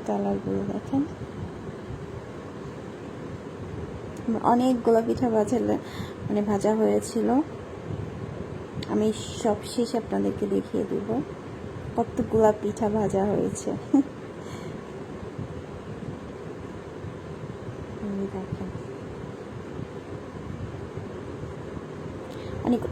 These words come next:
আর একটা আছে দেখেন পাতা পাতার মতো কি সুন্দর করে নকশা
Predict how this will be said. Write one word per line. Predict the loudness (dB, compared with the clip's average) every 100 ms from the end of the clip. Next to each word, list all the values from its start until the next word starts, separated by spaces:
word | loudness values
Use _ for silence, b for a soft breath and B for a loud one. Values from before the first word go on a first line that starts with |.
| 0
আর | 4 8 10
একটা | 10 8 6 6
আছে | 6 2 4 8 8 8
দেখেন | 6 2 2 0 2 2
পাতা | 2 4 4 6
পাতার | 4 6 6
মতো | 6 4 2 6 8 6 B B -6 4
কি | 4
সুন্দর | 8 8 10 8
করে | 8 8
নকশা | 8 6 4 2 4